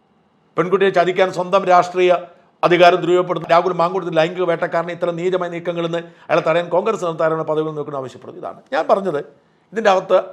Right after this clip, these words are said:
അടിമുടി ദുരൂഹതയാണ്. ഇങ്ങനെ ഒരു പെൺകുട്ടി ഉണ്ടോ എന്ന് പോലും സംശയിക്കേണ്ടിയിരിക്കുന്നു. എനിക്ക് ബലമായ സംശയമുണ്ട്. പക്ഷേ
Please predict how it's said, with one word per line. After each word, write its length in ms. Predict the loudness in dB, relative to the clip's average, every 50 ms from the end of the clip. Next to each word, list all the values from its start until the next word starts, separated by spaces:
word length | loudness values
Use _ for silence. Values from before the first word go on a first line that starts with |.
| 0 2 2
അടിമുടി 480 | 2 2 0 -4 -4 -4 -4 -6 -10 -12 -12
ദുരൂഹതയാണ്. 480 | -12 -12 -12 -14 -16 -18 -18 -20 -20 _ _ _ _ _ _ _ _ _ _ _ _ _ _ _ -8 -4
ഇങ്ങനെ 180 | -2 0 2 2 0
ഒരു 80 | -2 -4 -6 -4 -2
പെൺകുട്ടി 480 | -2 -2 0 -2 -2 -2 -2 -2 -4 -4 -4 -6
ഉണ്ടോ 260 | -4 -2 0 2 2 2 0 -2
എന്ന് 140 | -4 -4 -4 -2
പോലും 200 | -2 -4 -4 -6 -10 -14 -20 _ -14 -10
സംശയിക്കേണ്ടിയിരിക്കുന്നു. 760 | -10 -10 -10 -10 -12 -12 -12 -12 -14 -16 -18 -18 -20 -20 -20 -20 _ _ _ _ _ _ _ _ _ _ _ -6
എനിക്ക് 200 | -4 -4 -2 -4 0 4 6
ബലമായ 300 | 8 8 8 6 6 4 -2 -4 -8
സംശയമുണ്ട്. 420 | -10 -10 -14 -14 -16 -16 -20 -14
പക്ഷേ 160 | -8 -4 0